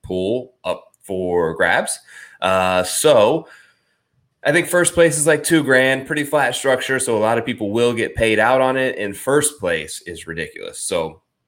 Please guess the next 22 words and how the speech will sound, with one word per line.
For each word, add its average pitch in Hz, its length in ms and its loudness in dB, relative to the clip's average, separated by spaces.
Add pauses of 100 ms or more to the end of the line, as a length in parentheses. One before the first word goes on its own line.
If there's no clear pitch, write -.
(500)
you 110 200 -6
get 127 100 4
a 104 100 2
twenty 101 280 -4
twenty-two 95 480 -4
entry 92 480 -4
into 113 260 -4
the 98 100 -8
D 92 180 -2
F 90 120 0
S 92 160 0
Open 87 260 -4
when 85 140 -8
we're 82 140 -6
back 113 360 0
in 92 140 -6
person. 87 460 -4
You 80 180 -12
can 80 160 -18
bring 120 180 2
your 107 140 2
foursome. 92 540 -6